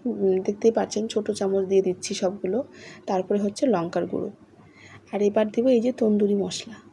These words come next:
তন্দুরি বানাচ্ছি, তন্দুরি মশলাটাও দিয়ে দিলাম, এটা আমার ঘরে কিন্তু থাকে। আর এই যে হচ্ছে টক দই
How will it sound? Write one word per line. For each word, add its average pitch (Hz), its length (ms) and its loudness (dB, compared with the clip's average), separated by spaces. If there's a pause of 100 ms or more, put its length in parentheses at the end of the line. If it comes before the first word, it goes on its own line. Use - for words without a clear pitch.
(160)
তন্দুরি 214 360 4
বানাচ্ছি, 214 560 0 (200)
তন্দুরি 202 320 2
মশলাটাও 202 460 0
দিয়ে 202 220 0
দিলাম, 214 380 -2
এটা 208 220 0
আমার 208 220 0
ঘরে 202 280 0
কিন্তু 208 280 -2
থাকে। 220 440 -8 (1160)
আর 190 360 4 (200)
এই 226 120 6
যে 226 140 6
হচ্ছে 220 280 2
টক 185 360 4
দই 190 220 -2